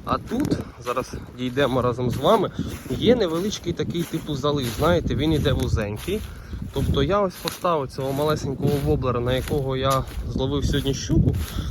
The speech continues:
і хочу спробувати тут покидати. Тут, знаєте, таке доволі цікаве місце, в силу того, що воно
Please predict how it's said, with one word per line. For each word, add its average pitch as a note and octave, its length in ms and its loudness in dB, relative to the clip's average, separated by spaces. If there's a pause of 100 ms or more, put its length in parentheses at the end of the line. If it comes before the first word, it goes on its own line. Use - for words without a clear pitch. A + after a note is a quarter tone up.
(140)
і - 80 -6
хочу A3+ 280 -4
спробувати F3 540 -2
тут E3+ 160 -4
покидати. D3 640 -4
Тут, C#3 120 -6 (100)
знаєте, D3+ 340 0
таке D3 340 2 (480)
доволі C#3+ 380 2
цікаве D3 540 4
місце, D3+ 480 -2 (440)
в - 60 -10
силу E3 220 -4
того, A#3 260 -2
що - 180 -2
воно D3+ 300 2